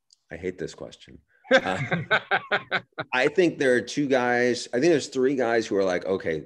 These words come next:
Speaker 1: I feel like this guy's a real good chance to be a Hall of Famer." Two of them are the ones you just asked about. The other one is Micah Parsons. Um, I don't know. I think, I think, I don't think you're gonna go wrong either one.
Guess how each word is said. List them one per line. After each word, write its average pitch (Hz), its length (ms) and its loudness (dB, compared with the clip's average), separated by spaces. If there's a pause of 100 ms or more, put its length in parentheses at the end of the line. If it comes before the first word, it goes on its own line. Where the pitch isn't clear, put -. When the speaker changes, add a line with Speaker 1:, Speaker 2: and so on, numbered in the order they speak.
(120)
Speaker 1:
I 85 80 -2
feel 98 180 -2
like 85 160 -4
this 87 160 -8
guy's 82 220 -2
a 78 40 -6
real 85 200 -2
good 87 100 -4
chance 82 280 -6
to 76 60 -12
be 80 60 -4
a 76 60 -4
Hall 80 240 -4
of - 80 -10
Famer." 71 320 -8 (360)
Two 120 200 0
of 104 80 2
them 104 80 0
are 95 60 0
the 90 60 -2
ones 90 200 -4
you 87 40 -8
just 85 200 -8
asked 87 260 -4
about. 78 320 -4
The 87 80 -8
other 85 140 -2
one 82 160 -4
is 78 100 -10
Micah 78 280 -10
Parsons. 80 600 -10 (640)
Um, 80 580 -6 (1900)
I 104 180 -4
don't 101 200 -2
know. 92 360 -2
I 107 140 0
think, 123 340 -2
I 98 200 0
think, 104 600 -4 (840)
I 101 100 -2
don't 127 200 0
think 135 140 -2
you're 117 100 0
gonna 107 180 0
go 101 160 2
wrong 95 460 0
either 92 300 -2
one. 95 580 -2